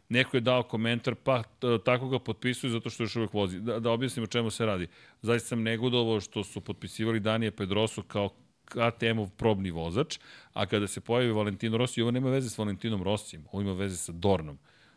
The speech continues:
Dakle, kada se pojavi Valentino Rossi, piše Moto Grand Prix legenda, devetostruki šampion sveta. Zvanično, Dani Pedrosa je Moto Grand Prix legenda.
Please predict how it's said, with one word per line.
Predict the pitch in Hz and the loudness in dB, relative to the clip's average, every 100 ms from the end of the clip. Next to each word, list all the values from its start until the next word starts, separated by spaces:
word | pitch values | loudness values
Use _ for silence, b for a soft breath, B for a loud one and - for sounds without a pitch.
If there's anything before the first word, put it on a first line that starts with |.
| _ | _
Dakle, | 92 98 95 | 0 0 0
kada | 104 95 | -4 -4
se | 110 | -4
pojavi | 95 120 113 | 4 4 6
Valentino | 110 101 120 117 | 2 2 4 4
Rossi, | 123 - | 2 -2
piše | - 117 113 | -2 0 4
Moto | 110 117 104 | 4 4 2
Grand | 117 107 | 2 2
Prix | 110 | 0
legenda, | 110 107 110 98 | 2 0 0 -2
devetostruki | 95 101 98 101 95 | 0 0 -2 -6 -8
šampion | - 90 98 | -8 -2 -2
sveta. | 90 95 82 - _ _ _ _ _ - - 190 - | -2 -4 -6 -10 _ _ _ _ _ -20 -16 -12 -8
Zvanično, | 92 71 82 95 139 143 - b b b b - | -6 -4 -4 -4 -2 -2 -2 b b b b 2
Dani | 107 113 | 4 4
Pedrosa | - 101 101 95 - | 0 -4 -2 -4 -4
je | 110 | -4
Moto | 85 - | -4 -4
Grand | 92 92 90 | -2 -2 -2
Prix | 113 | 0
legenda. | 120 113 98 78 | 0 2 0 -4